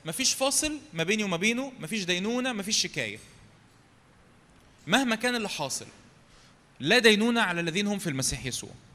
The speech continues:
مفيش فاصل ما بيني وما بين الرب. مفيش حاجة اسمها،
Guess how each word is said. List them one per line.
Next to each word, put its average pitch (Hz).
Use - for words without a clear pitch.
مفيش 240
فاصل 247
ما 156
بيني 165
وما 139
بين 127
الرب. 113
مفيش 202
حاجة 226
اسمها، 220